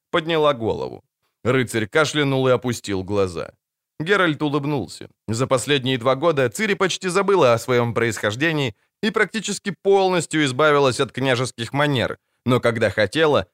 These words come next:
её взгляд очень походил на взгляд бабушки. Так сильно походил,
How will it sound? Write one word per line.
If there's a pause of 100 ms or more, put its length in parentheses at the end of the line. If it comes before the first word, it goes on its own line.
(100)
её
взгляд
очень
походил
на
взгляд
бабушки. (200)
Так
сильно
походил,